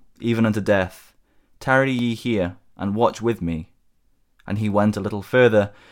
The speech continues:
and fell on his face and prayed, saying, O my Father, if it be possible,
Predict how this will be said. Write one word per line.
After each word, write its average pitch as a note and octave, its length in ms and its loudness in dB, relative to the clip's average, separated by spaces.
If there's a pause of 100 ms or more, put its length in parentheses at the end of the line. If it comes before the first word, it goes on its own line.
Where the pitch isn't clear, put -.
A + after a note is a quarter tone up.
(140)
and A#2 140 -2
fell C#3+ 160 4
on B2 120 4
his A2 160 -2
face A2 340 0
and G2 120 -2
prayed, G2+ 440 -2
saying, F#2+ 480 -2 (580)
O C3 80 4
my B2+ 180 6
Father, G2 460 0 (260)
if A#2 140 -10
it G#2+ 80 -4
be A2+ 140 -2
possible, G2+ 680 -2